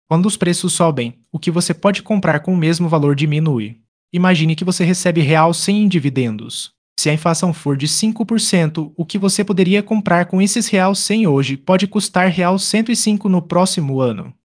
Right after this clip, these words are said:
Isso significa que, na prática, o seu poder de compra diminui.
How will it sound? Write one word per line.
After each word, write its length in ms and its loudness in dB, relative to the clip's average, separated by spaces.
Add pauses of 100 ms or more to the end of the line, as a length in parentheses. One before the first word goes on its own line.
(160)
Isso 220 -4
significa 640 -2
que, 120 -4
na 140 0
prática, 600 -4
o 80 -8
seu 140 -4
poder 300 -2
de 120 -4
compra 320 -2
diminui. 600 -4